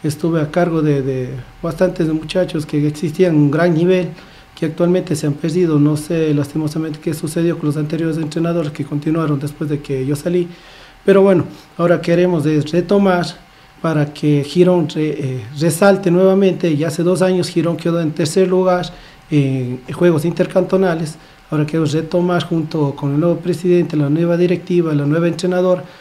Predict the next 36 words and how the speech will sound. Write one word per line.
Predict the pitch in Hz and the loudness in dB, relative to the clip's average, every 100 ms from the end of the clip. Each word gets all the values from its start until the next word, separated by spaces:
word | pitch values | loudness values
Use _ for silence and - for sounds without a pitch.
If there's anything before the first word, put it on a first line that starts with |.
| - - | -20 -2
para | 185 180 | 0 2
que | 180 190 | 0 -2
continúe | 202 202 214 226 | -2 -2 0 2
este | 202 160 | 2 0
proceso | 151 170 202 190 156 | -2 -2 0 0 2
y | |
no | 156 | 0
se | 151 151 | -2 -6
queden | - 160 147 131 123 - - | -2 0 0 -2 -6 -14 -8
estancados, | 160 151 180 180 202 160 | -4 0 0 2 2 4
ni | 147 | 2
tampoco | 156 151 170 156 | 0 -2 -2 -2
se | 147 | -4
elimine | 139 151 151 147 | 0 4 4 4
esta | 104 127 | 2 -4
disciplina | 127 147 156 143 131 | -6 -6 -2 -2 -2
dentro | 131 127 123 | -6 -6 -8
del | - | -8
Cantón | 131 131 127 | -10 -6 -8
Girón. | - 123 117 127 - - - | -6 -8 -8 -16 -20 -20 -8
Claro, | - 202 151 143 | 2 4 4 0
puede | 196 196 | 2 2
dar | 208 | 2
una, | 196 170 160 156 160 - | 2 0 -2 -4 -6 -6
excelentes | 170 156 196 226 220 175 | -6 0 2 2 2 0
resultados, | 175 - 180 202 190 160 | 0 -2 -2 2 4 2
por | - 165 | -4 -4
eso | 160 | 0
mismo | 175 175 170 151 135 | 2 2 2 0 -2
el | - 180 | -4 0
Ministerio | 147 151 180 160 | 2 2 2 2
del | 143 | 2
Deporte, | 147 180 175 135 | 0 0 0 -2
Secretaría | 131 - - 165 | -6 -8 -4 -2
del | 147 | 0
Deporte, | 151 175 170 | 0 0 -2